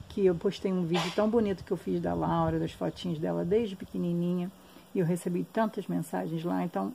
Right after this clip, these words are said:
muito obrigada vocês que deixaram mensagem. Eu li todas pra Laura, gente, eu li tudo pra Laura, tanto no Instagram quanto do vídeo anterior, quando, que eu tinha comentado que era aniversário dela também.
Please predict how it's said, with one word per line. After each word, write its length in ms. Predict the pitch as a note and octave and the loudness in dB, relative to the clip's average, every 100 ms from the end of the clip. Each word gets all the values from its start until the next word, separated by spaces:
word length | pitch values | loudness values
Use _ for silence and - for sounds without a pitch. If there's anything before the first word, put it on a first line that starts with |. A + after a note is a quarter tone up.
| - | -4
muito 320 | F#3+ G#3+ B3+ | -2 0 0
obrigada 460 | G#3 F#3 E3 D#3+ D#3+ | 0 0 2 2 0
vocês 260 | D#3 F3 | -4 -8
que 60 | - | -8
deixaram 360 | F#3 - F3+ E3 | -8 -6 -4 -2
mensagem. 480 | D#3 D#3 E3+ D#3 | -2 0 -2 0
Eu 120 | G#3 F#3 | 2 2
li 180 | G3 - - | 2 -4 2
todas 480 | G#3+ G3+ G3+ F3 E3+ | 6 6 6 2 -2
pra 220 | - F#3 | -6 -2
Laura, 340 | E3 C#3+ D3+ D#3+ | 2 0 -2 -2
gente, 320 | D#3+ D#3+ - | -2 -2 -2
eu 60 | F#3 | -2
li 220 | E3+ F#3 - | -2 -2 -4
tudo 240 | A#3 A#3 | -4 -2
pra 200 | A#3 G#3+ | 0 2
Laura, 360 | F#3+ E3+ F3 F3+ - - - - - | 2 2 -2 -4 -10 -20 -20 -20 -2
tanto 340 | A#3+ B3+ C4+ C4 | 4 6 8 6
no 140 | G#3 | 2
Instagram 640 | F#3+ - G3 E3 D#3+ E3+ G3 - - | 0 -2 -2 0 2 0 -2 -10 -2
quanto 280 | G#3 G3 G3 | 0 0 0
do 100 | F#3+ | -2
vídeo 240 | F#3+ F#3 | -2 0
anterior, 400 | F#3 F#3+ F3 E3+ - | 0 0 2 2 -2
quando, 260 | G3+ F3+ - - | -4 -6 -6 -6
que 80 | - | -4
eu 60 | |
tinha 180 | F3 F#3 | -4 -4
comentado 460 | E3+ E3+ E3 E3+ D#3+ | 0 0 2 0 -2
que 100 | D#3+ | -4
era 80 | D#3+ | -4
aniversário 560 | E3+ D#3 C#3+ F3 E3 | -2 -2 -4 -6 -4
dela 300 | D#3+ D3 C#3+ | -2 -2 -2
também. 420 | D#3+ E3 D3+ D#3+ | -2 -2 -2 -4